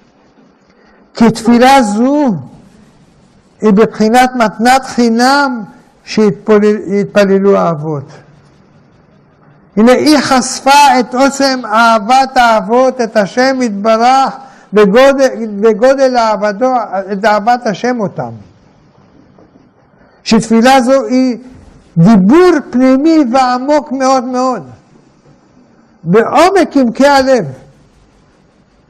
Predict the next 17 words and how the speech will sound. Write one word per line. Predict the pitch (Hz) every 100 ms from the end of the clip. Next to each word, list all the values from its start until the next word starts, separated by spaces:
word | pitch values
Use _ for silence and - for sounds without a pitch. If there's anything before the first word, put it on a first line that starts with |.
| _ _ _ _
המכיר | 214 233 240 - 262 277 247
בגודל | 247 208 269 262 262 254
אהבת | 247 226 233 247 247
השם, | 226 - 226 226 208 175 123 - _ _ _ _ _ _ _ -
ובלב | 190 175 208 233 226
מלא | 226 220 226
אהבה | 247 247 226 202 254
לשם | 254 220 - 247 226
בשמחה | 220 - 226 170 233
בו | 220 214
מתפלל. | 208 202 - 196 190 175 139 - _ _ _ _ _ _ _ _ _
שהוא | - 220
תפילת | - 220 226 254 254
הנהגת | 226 226 226 214 208 190 269 285
סוד | - - 247 269 240
האהבה | 226 214 185
העצמית, | 254 240 196 - - 269 240